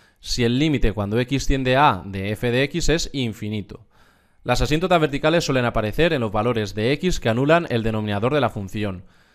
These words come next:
si es que tiene denominadores la función, lógicamente. También aparecen en los valores de x que anulan el interior de un logaritmo. Recordad que el logaritmo de cero no existe, pero se acerca mucho a menos infinito para valores ligeramente mayores que cero.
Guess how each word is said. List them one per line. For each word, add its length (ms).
si 180
es 120
que 100
tiene 200
denominadores 520
la 100
función, 440
lógicamente. 720
También 240
aparecen 440
en 60
los 100
valores 360
de 120
x 280
que 120
anulan 400
el 120
interior 400
de 60
un 80
logaritmo. 680
Recordad 500
que 60
el 60
logaritmo 400
de 120
cero 260
no 160
existe, 480
pero 200
se 120
acerca 360
mucho 420
a 40
menos 260
infinito 600
para 180
valores 400
ligeramente 600
mayores 460
que 120
cero. 360